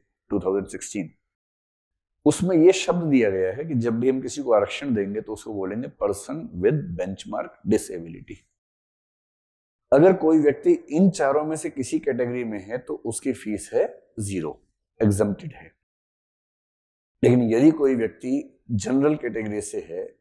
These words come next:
या ओबीसी से है या ईडब्ल्यूएस से है, इनके लिए जो फी है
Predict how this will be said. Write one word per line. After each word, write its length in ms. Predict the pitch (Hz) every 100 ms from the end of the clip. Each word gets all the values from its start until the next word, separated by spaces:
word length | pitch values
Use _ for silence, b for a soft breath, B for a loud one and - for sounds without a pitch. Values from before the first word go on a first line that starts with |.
| _ -
या 280 | 98 110 135
ओबीसी 640 | - - 117 131 127 117
से 200 | 101 98
है 280 | 80 85 95 - _ -
या 220 | 98 127 - - 139
ईडब्ल्यूएस 680 | 135 104 104 95 87 -
से 80 | 85
है, 180 | 76 - _ _ _ _ _ _ _ _ _ _ _ _ _ _ _ -
इनके 300 | 131 147 156
लिए 120 | 160
जो 120 | 139 135
फी 260 | - 120 104
है 220 | 92 110